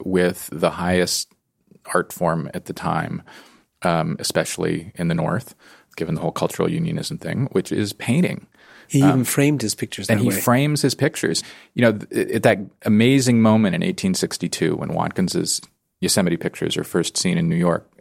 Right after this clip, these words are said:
Speaker 1: they were installed at a gallery whose papers are here at the Getty.
Speaker 2: The Goupil Gallery.
Speaker 1: The Goupil Gallery. Um,
Speaker 2: Which was a painting gallery.
Speaker 1: Was a paintings gallery, uh,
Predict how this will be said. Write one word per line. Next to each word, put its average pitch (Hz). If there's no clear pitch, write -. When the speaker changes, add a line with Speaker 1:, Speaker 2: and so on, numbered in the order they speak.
Speaker 1:
they 95
were 87
installed 92
at 87
a 87
gallery 87
whose 90
papers -
are -
here -
at -
the -
Getty. -
Speaker 2:
The 127
Goupil 113
Gallery. -
Speaker 1:
The 107
Goupil 85
Gallery. 87
Um, 85
Speaker 2:
Which 117
was 120
a 123
painting 123
gallery. 92
Speaker 1:
Was 110
a -
paintings 92
gallery, 104
uh, 85